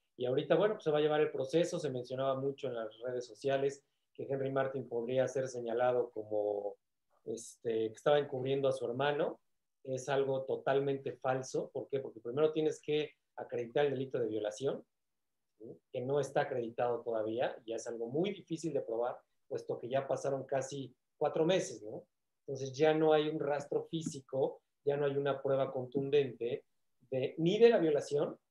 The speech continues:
ni de quién la cometió. Aquí simplemente es el dicho de ella contra un hecho, hecho pasado, ¿no?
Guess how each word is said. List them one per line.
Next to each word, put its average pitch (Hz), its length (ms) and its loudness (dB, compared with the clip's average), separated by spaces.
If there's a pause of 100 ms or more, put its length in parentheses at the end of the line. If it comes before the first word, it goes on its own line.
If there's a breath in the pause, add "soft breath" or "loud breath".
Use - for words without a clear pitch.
(220)
ni 139 180 -6
de 135 160 -2
quién 165 220 2
la 160 160 4
cometió. 131 580 -4 (220)
Aquí 147 200 -12
simplemente 151 600 -2
es - 120 -4
el 127 100 -6
dicho 131 320 -8
de 117 220 2
ella 202 320 2 (520)
contra 127 320 -2
un 135 200 0 (260)
hecho, 113 800 -2
hecho - 260 -2
pasado, 110 480 -4
¿no? 135 220 -6